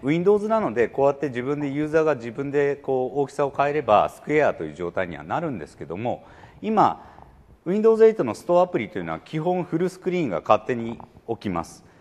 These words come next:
そういう中で、縦横っていうところはあるんですが、このアプリのサイドバイサイドで並べるというところ、そこが大きさが自由に変えられる、八点一で自由に変えられるようになって、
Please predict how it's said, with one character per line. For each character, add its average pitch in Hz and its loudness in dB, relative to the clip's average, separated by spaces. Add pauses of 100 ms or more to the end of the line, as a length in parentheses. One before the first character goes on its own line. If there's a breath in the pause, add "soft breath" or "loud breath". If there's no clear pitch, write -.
(100)
そ 208 2
う 214 0
い 214 -2
う 214 -2
中 208 2
で、 147 2
縦 151 2
横 90 0 (100)
っ - -20
て 120 -2
い - -2
う 104 -4
と 120 -4
こ 117 -4
ろ 104 2
は 85 2
あ 85 0
る 80 -14
ん 76 -14
で 76 -14
す - -20
が、 143 6
こ 131 -2
の 123 -4 (680 soft breath)
ア 185 4
プ 226 2
リ 151 0
の 80 -6 (840)
サ 151 4
イ 151 2
ド 156 2
バ 156 6
イ 151 2
サ 160 2
イ 139 2
ド 107 2
で 85 -6
並 123 4
べ 156 -2
る 160 -2
と 131 -10
い 87 -6
う - -8
と 80 -12
こ 78 -10
ろ、 78 -6
そ 151 -2
こ 190 2
が 196 4 (240 loud breath)
大 185 4
き - -8
さ 196 2
が 175 4
自 123 -6
由 226 -2
に 139 -4
変 101 4
え 98 0
ら 98 2
れ 95 -4
る、 107 -6
八 143 -2
点 101 -6
一 92 -16
で 90 -4
自 107 -8
由 214 -4
に 135 -6
変 110 2
え - 4
ら 110 2
れ 113 -2
る 110 -4
よ 104 0
う 95 -6
に 87 -10
な 90 -2
っ - -10
て、 - 2